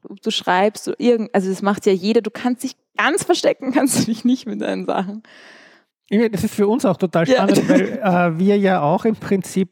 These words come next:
Speaker 2: also ich sage es mal für dich,
Speaker 1: Ja, ja.
Speaker 2: <laughs> nicht für die Annemarie, aber ich habe ja überhaupt ganz wenig Bezug so, also aus meiner Peer Group,
Speaker 1: Ja.
Speaker 2: äh, mit Künstlern diskutiere ich ja nicht in der
Speaker 1: Ah,
Speaker 2: Regel.
Speaker 1: interessant.
Speaker 2: Hab ich
Speaker 1: Ja, das ist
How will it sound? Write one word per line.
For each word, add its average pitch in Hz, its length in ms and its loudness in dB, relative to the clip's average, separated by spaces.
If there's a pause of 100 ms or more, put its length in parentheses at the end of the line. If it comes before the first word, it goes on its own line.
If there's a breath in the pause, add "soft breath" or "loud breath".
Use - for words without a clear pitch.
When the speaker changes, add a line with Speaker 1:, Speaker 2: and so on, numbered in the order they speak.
Speaker 2:
also 170 200 2
ich 240 220 2
sage 190 240 0
es 156 80 0
mal 190 140 2
für 208 80 -2
dich, 220 320 0
Speaker 1:
Ja, 233 100 4
ja. 220 140 6
Speaker 2:
<laughs> - 20 6
nicht 302 380 2
für - 80 2
die - 120 4
Annemarie, 185 400 2 (380 loud breath)
aber 190 240 2 (320 loud breath)
ich 202 220 0
habe 202 160 2
ja 202 120 2
überhaupt 180 560 0
ganz 185 380 -2
wenig 175 280 0 (140)
Bezug - 460 -2
so, 170 540 -2
also 180 260 2
aus 160 220 -2
meiner 214 240 2
Peer 220 240 2
Group, 196 240 0
Speaker 1:
Ja. 175 680 -2
Speaker 2:
äh, - 40 -8
mit 170 180 0
Künstlern 214 420 0
diskutiere 175 400 0
ich - 100 -2
ja 175 100 2
nicht - 560 -2
in 185 140 -2
der 160 160 0
Speaker 1:
Ah, 147 80 0
Speaker 2:
Regel. 175 160 2
Speaker 1:
interessant. 277 340 0
Speaker 2:
Hab 269 80 4
ich - 60 2
Speaker 1:
Ja, 285 120 4
das 370 140 4
ist 277 140 -2